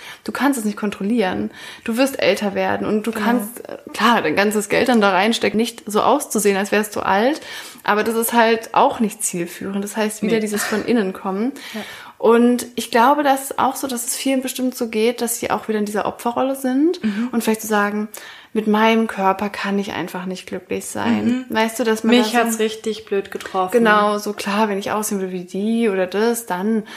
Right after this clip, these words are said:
Speaker 1: Aber du entscheidest es. Du hast es
Speaker 2: Ja.
Speaker 1: in der Hand. Niemand anders. Niemand wird klingeln und dir helfen, dass es plötzlich anders wird.
Speaker 2: Und keiner ist schuld daran, ne? Also es
Speaker 1: Mhm.
Speaker 2: bringt auch nichts,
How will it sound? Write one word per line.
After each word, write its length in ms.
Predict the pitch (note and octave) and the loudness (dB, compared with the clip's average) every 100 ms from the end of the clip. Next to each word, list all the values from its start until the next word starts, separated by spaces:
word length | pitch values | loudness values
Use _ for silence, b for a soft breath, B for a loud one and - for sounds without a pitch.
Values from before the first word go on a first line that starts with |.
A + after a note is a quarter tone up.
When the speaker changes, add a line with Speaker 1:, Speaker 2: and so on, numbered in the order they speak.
| B B | B B
Speaker 1:
Aber 380 | - A3 A#3 B3 - B B B _ _ _ _ _ _ _ - | 0 4 4 2 -2 B B B _ _ _ _ _ _ _ -8
du 360 | G#3+ A3 A3 | -2 0 2
entscheidest 720 | B3+ D#4 D#4 E4 G#4+ A3+ - | 4 6 6 6 4 4 0
es. 340 | F#3+ F#3+ A3 - | 2 4 2 2
Du 180 | C#4+ E4 | 2 4
hast 180 | A#3+ G#3+ | 2 0
es 60 | |
Speaker 2:
Ja. 60 | G3+ | 2
Speaker 1:
in 60 | |
der 140 | F#3+ G3 | 2 2
Hand. 180 | G3 A#3+ | 2 2
Niemand 280 | C#4 D4 | 4 4
anders. 460 | - C#4+ C#4+ G3+ G#3+ | 4 4 4 4 2
Niemand 260 | B3+ C4+ B3+ | 2 2 0
wird 160 | A3 | -2
klingeln 460 | - A#3+ C4 C4 B3+ | 0 2 4 4 2
und 220 | A3+ A3+ | 0 2
dir 120 | A3+ | 2
helfen, 420 | A3 A3 C4+ B3 | 4 4 4 2
dass 200 | A3+ A#3+ - | 2 0 -4
es 60 | |
plötzlich 380 | - A#3+ B3 A#3+ | -4 -2 -2 -4
anders 420 | C#4+ G4 A3 - | -2 0 -2 -4
wird. 340 | F#3 F#3 G#3 - | -4 -4 -4 -2
Speaker 2:
Und 160 | A#3+ A#3 | 0 0
keiner 380 | C4 C4 C#4 | 0 2 2
ist 120 | G#3+ - | 0 0
schuld 300 | C#4 D#4 D#4+ | 0 0 -2
daran, 360 | A3+ F#3 F#3 | -4 -4 -2
ne? 160 | G3+ C4+ | 0 2
Also 240 | A#3 A#3 A#3 | 2 2 2
es 100 | G#3+ | 4
Speaker 1:
Mhm. 40 | |
Speaker 2:
bringt 220 | A#3+ C4 A#3 | 4 4 0
auch 120 | G#3+ | -2
nichts, 500 | A#3 C#4 D4+ - | -4 -4 -8 -10